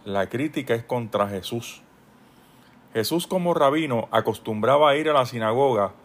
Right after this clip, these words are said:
a enseñar la palabra de Dios. Esto normalmente era en el día de reposo. ¿Qué era una sinagoga? Pues era un edificio tipo casa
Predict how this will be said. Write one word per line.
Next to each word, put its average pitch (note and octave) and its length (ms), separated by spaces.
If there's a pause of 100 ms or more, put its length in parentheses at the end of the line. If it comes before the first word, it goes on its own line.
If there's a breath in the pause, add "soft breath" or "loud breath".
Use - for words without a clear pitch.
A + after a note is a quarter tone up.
(240)
a A2 160
enseñar G#2+ 640
la A#2+ 200
palabra G#2 420
de G#2 120
Dios. E2 340 (520)
Esto D3+ 340
normalmente A#2+ 840
era C#3 240 (120)
en G2+ 180
el F#2 240
día E3+ 500
de F#2+ 180
reposo. F2+ 600 (1160)
¿Qué G3+ 140
era F#3+ 160
una E3+ 220
sinagoga? G2 680 (1160 soft breath)
Pues A2+ 260
era C#3 180
un D#3+ 120
edificio D#3+ 600
tipo C3+ 360
casa A2+ 420